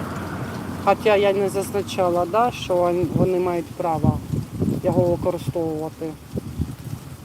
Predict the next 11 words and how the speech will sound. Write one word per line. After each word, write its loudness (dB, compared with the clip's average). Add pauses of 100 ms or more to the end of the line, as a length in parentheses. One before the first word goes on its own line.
(800)
<laughs> -4 (1200)
Ну, 6
придётся 2
с -6
них 0
за 2
то, 0
что 0
они 2
используют 2
номер, 4